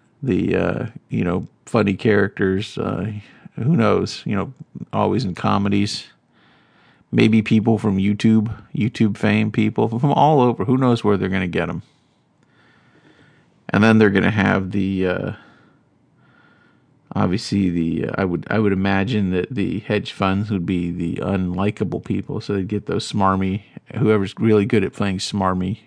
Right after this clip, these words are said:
characters, that actor, actors. And you'll be in this movie theater,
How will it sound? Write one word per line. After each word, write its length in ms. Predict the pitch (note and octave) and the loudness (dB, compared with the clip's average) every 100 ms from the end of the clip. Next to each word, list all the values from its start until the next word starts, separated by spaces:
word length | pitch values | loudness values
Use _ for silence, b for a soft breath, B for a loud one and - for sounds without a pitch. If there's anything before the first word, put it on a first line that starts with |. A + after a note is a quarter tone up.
| - | -8
characters, 640 | - F#2 E2+ F2 F2 - - | -2 0 -2 -4 -6 -6 -8
that 180 | - E2+ | -6 -2
actor, 500 | E2 E2+ - E2 - _ _ _ _ b b b b b b | -2 -2 -4 -6 -6 _ _ _ _ b b b b b b
actors. 560 | - G2 - - F#2+ - b b b b b b _ _ _ B B B B B B B B B B B B B B B B B B - | 0 0 0 -2 -4 -4 b b b b b b _ _ _ B B B B B B B B B B B B B B B B B B 0
And 400 | D3+ D3+ D3+ C#3 B B B B B B _ _ _ - | 4 4 4 0 B B B B B B _ _ _ 0
you'll 160 | A#2+ | 2
be 200 | A#2 C3+ | 6 6
in 100 | C#3+ | 6
this 160 | D#3+ - | 4 2
movie 260 | C3 B2+ B2+ | 4 4 4
theater, 520 | C3 B2 A#2+ B2 | 4 4 4 2